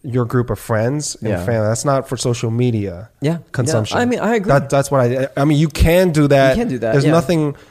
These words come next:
Speaker 1: um, illegal or wrong, but you gotta see how people digest it around
Speaker 2: Yeah.
Speaker 1: you, and, and, and it kinda makes you look silly.
Speaker 2: Yeah.
Speaker 1: And when you do that, I, I mean, you get the sympathy, you'll get the attention that you're looking for,
Speaker 2: Yeah.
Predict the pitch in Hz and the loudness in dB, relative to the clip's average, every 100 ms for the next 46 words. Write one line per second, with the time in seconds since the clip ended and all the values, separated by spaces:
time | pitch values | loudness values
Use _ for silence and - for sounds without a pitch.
0 | _ - 131 127 123 139 127 147 151 143 | _ -2 2 2 0 -2 0 0 2 2
1 | 131 127 - 127 127 127 123 120 143 143 | 2 0 -2 -2 0 0 -2 -2 -2 0
2 | 143 127 - 147 123 123 127 139 135 131 | 0 -2 -2 -2 -2 -2 -4 -4 -2 -2
3 | 131 151 - 123 117 139 135 135 117 110 | -2 -6 -4 -2 0 0 0 0 -4 -6
4 | - 110 120 131 107 104 110 113 127 117 | -4 0 2 2 0 -2 -2 -4 -4 -4
5 | 113 143 131 131 120 127 120 113 - 160 | -4 -2 0 -2 -4 -2 -2 -2 -2 -2
6 | 123 98 - - 117 98 98 110 _ - | -2 -4 -10 -10 -6 -6 -8 -14 _ -2
7 | 127 127 127 - 127 131 135 127 175 175 | 2 2 -2 -8 -4 -2 -2 0 0 2
8 | 156 131 - _ _ _ - 135 147 151 | 2 0 -6 _ _ _ -4 -2 0 2
9 | 151 160 226 - 147 170 180 170 160 143 | 2 2 2 0 0 0 0 0 0 2
10 | 147 185 147 139 - 160 147 135 120 120 | 2 0 2 2 4 2 2 0 0 0
11 | 113 135 156 131 107 110 110 107 92 | 0 0 0 -2 -2 -2 -2 -2 -4